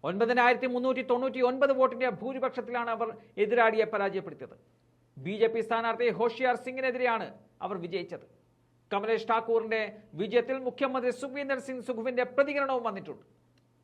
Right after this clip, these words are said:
മുഖ്യമന്ത്രി, ഏഹ്, വോട്ടർമാരോട് നന്ദി അറിയിക്കുകയും ചെയ്തിട്ടുണ്ട്. ജനാധിപത്യത്തെ ഹനിക്കുന്ന നടപടികൾ ഹിമാചലിലെ ജനങ്ങൾ വെച്ച് പൊറുപ്പിക്കില്ലെന്ന് തെരഞ്ഞെടുപ്പിൽ നിന്നും വ്യക്തമായെന്നാണ്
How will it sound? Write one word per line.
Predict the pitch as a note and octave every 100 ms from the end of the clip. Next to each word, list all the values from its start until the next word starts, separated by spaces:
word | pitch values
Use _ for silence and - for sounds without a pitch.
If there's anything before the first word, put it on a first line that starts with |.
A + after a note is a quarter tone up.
| _ C#3
മുഖ്യമന്ത്രി, | F#3 A#3+ A#3 A3+ A3+ G#3+ F#3 - - _ -
ഏഹ്, | F3+ C#3+
വോട്ടർമാരോട് | A3 A3+ A#3+ A3+ A3+ A3 G3+
നന്ദി | G#3+ B3
അറിയിക്കുകയും | A3+ A3 G#3 G#3 F#3+
ചെയ്തിട്ടുണ്ട്. | G3 E3 E3 C#3 - _ _ _ _ _ _ _
ജനാധിപത്യത്തെ | B2 G3 A#3 C#4 C#4+ C#4 C4+ C4 C4
ഹനിക്കുന്ന | G3 A3 C4 - C4+
നടപടികൾ | A#3+ A#3 C4 B3 B3 A#3+
ഹിമാചലിലെ | A3+ A3+ C4 A#3+ B3+ B3 A#3+
ജനങ്ങൾ | E3+ E3+ A#3+ B3+ E3+ - - _
വെച്ച് | C3 G3+ G3+
പൊറുപ്പിക്കില്ലെന്ന് | A#3+ A3+ B3 C4+ B3+ B3 A#3+ A#3+
തെരഞ്ഞെടുപ്പിൽ | A#3 B3+ B3 B3
നിന്നും | A#3+ A#3 G3
വ്യക്തമായെന്നാണ് | G3 G3 D4 C4 B3 A#3 A3+